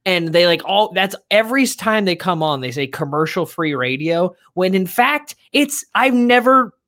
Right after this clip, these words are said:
it's always, there's always been commercials. It'll be a commercial after every, like, two songs.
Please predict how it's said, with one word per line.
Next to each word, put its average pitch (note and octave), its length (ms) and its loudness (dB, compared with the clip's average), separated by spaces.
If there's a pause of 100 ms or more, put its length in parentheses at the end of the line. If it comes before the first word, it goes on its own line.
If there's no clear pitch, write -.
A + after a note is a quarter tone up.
it's A#3 160 0
always, A3+ 400 2
there's A3 160 -2
always A3+ 180 4
been G#3 140 -4
commercials. G3 560 -6 (140)
It'll G#3+ 200 2
be A3 140 -2
a G3+ 80 2
commercial G#3+ 340 -2
after G3 220 -2
every, F#3+ 160 -2
like, D#3+ 200 -4
two G3 200 -6
songs. - 580 -10